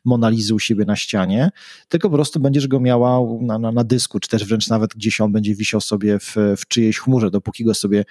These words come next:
nie ściągniesz na jakiegoś tam swojego hard walleta. Ale no to właśnie jak gdyby nihilnowi. To wszystko było, teraz dokładamy taką nową tylko rzeczywistość, taki layer pod tytułem, to teraz będzie totalnie z-, zdigitalizowane.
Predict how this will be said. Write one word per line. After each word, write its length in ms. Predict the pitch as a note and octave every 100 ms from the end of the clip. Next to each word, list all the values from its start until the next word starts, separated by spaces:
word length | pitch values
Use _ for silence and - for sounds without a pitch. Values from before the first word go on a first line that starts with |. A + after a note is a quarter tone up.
| - - -
nie 120 | B2
ściągniesz 460 | - B2 G#2+ G2+ -
na 60 |
jakiegoś 360 | G2+ G2+ F#2+ -
tam 340 | F#2+ F#2 F#2+
swojego 540 | G#2 - G2+ F#2+ F#2+ F#2+
hard 260 | - G2
walleta. 400 | G2 F#2 D#2+ - - - - - -
Ale 480 | B2 A2+ G#2 D#3 G3+ _ _ _ _
no 80 | B2+
to 100 | C3+
właśnie 240 | C#3 D#3+ E3
jak 100 | C#3+
gdyby 240 | C#3+ D3+
nihilnowi. 580 | D#3+ F#3 F3+ C#3+ A2 F#2+
To 100 | B2
wszystko 340 | - E3+ -
było, 380 | A#2+ A#2 G#2 C#3
teraz 240 | C#3 C3+
dokładamy 460 | B2 - B2+ C3 B2+
taką 260 | B2 - B2
nową 420 | C3+ A#2+ A2+ G#2+
tylko 500 | A2+ A2 A2 G#2 G#2 - -
rzeczywistość, 600 | A2 - A2+ B2 A2 -
taki 200 | G2+ A2
layer 420 | A2 A2 G#2 G2 - - _
pod 180 | - B2+
tytułem, 560 | A#2 - A#2+ A#2 G#2+ G#2
to 140 | A#2+
teraz 220 | A#2+ A#2+
będzie 360 | A2+ A2 A2+ G#2 - _
totalnie 520 | - - C#3 C3+ A#2+
z-, 240 | G#2 - A2+ A2 G#2+ G#2+
zdigitalizowane. 1000 | G#2+ G#2+ A#2 A#2+ A2 G2+ G2 F2+ G2+ D#3+